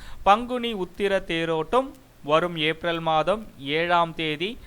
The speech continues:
ஆயில்ய நட்சத்திரத்தன்று நடைபெற உள்ளது. மீண்டும் ஒருமுறை, பங்குனி இருபத்தி நான்கு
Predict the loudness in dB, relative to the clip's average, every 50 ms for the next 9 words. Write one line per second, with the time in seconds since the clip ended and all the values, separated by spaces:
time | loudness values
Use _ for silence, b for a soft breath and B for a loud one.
0 | b b b b b 4 4 6 6 4 2 -2 -4 -4 -2 -2 -2 0 0 -2
1 | -4 -4 -4 -8 -10 -8 -8 -8 -8 -8 -8 -6 -4 -4 -2 -2 -4 -6 -4 -4
2 | -4 -4 -6 B B B B -4 -2 0 2 2 2 0 0 0 0 -2 -2 -6
3 | -12 -14 -12 -8 -8 -8 -10 -10 -14 -16 -18 -20 -20 -20 -20 -18 -8 -4 -4 -2
4 | 0 0 0 0 0 0 0 -2 -2 -2 -2 -2 -6 b b b b b b b
5 | b b 2 2 2 2 2 -2 -2 -2 -2 -6 -8 -8 -6 -4 -4 -2 -2 -2
6 | -4 -4 -6 -4 -2 2 2 2 2 0 0 -2 -2 -2 -2 -6 -12